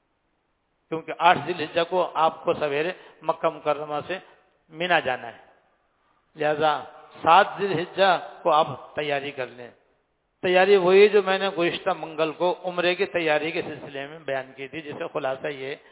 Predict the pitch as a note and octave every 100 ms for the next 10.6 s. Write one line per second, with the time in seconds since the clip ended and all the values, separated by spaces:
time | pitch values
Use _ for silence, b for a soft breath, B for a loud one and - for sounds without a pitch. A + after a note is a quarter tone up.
0 | b b b - D3 C#3+ C#3+ C#3 - C#3+
1 | C3 C3 B2+ C3 C#3+ C3 D#3 - C3+ B2+
2 | B2 C#3 - _ _ _ _ _ _ _
3 | _ _ _ _ _ _ _ _ _ _
4 | _ _ D3+ - D3 C#3+ C3 B2+ - _
5 | _ _ _ _ _ - C3 B2+ D3 C#3
6 | C#3+ C3 B2 C#3+ - _ _ _ _ _
7 | _ _ _ _ _ _ _ _ C#3 C#3
8 | C#3+ - D3+ C#3 C#3 D3 - _ C#3+ C3+
9 | C3 D3 - _ _ _ _ _ _ C3
10 | C#3+ C#3+ C#3+ C#3 B2+ C#3